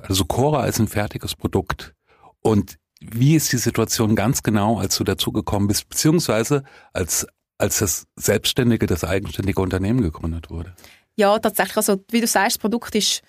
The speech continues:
Speaker 2: fertig, obwohl es ist natürlich immer ein Prozess. Ähm, äh, Cora besteht aus Hardware und Software und wird stetig weiterentwickelt. Ähm, konkret ist es aber so, dass es das Produkt seit zwanzig siebzehn gibt auf dem Markt und es ist immer ein Teil gewesen, also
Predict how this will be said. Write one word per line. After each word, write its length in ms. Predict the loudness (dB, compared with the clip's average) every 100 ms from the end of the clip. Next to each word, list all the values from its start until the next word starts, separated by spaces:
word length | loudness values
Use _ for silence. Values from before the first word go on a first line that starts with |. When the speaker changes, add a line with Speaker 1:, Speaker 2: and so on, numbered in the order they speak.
| _ _ -14
Speaker 2:
fertig, 840 | -8 0 2 2 0 -2 0 2 0
obwohl 440 | 0 4 6 4
es 140 | 2
ist 80 | 0
natürlich 340 | 0 0 0 0
immer 200 | 2 2
ein 140 | -2
Prozess. 720 | -4 -2 0 0 0 2 2
Ähm, 480 | 2 2 2 0 -2 -6 -20 -20 -8
äh, 220 | 0 0 2
Cora 260 | 2 2
besteht 460 | 2 2 4 4 2
aus 140 | 2
Hardware 320 | 2 4 4
und 180 | 2 2
Software 580 | 2 2 0 2 2 4
und 140 | 2
wird 120 | 0 0
stetig 300 | 0 0 -2
weiterentwickelt. 840 | 0 0 0 -2 0 0 -2 -4 -20 -20 -20 -12 0
Ähm, 320 | 2 4 2
konkret 440 | 0 0 2 0 0
ist 100 | 0
es 100 | 0
aber 160 | 2
so, 180 | 2 2
dass 120 | 2
es 60 | -2
das 40 |
Produkt 300 | 0 -2 0
seit 160 | -2 -2
zwanzig 260 | 0 0 0
siebzehn 340 | -2 -2 -2
gibt 200 | -2 -4
auf 80 | -2
dem 120 | 0
Markt 600 | 0 0 -2 -6 -8 -6
und 460 | 0 4 4 2 0
es 80 | 0
ist 60 |
immer 120 | 2
ein 180 | 2 0
Teil 300 | 0 2 0
gewesen, 380 | 0 -2 0 0
also 160 | -2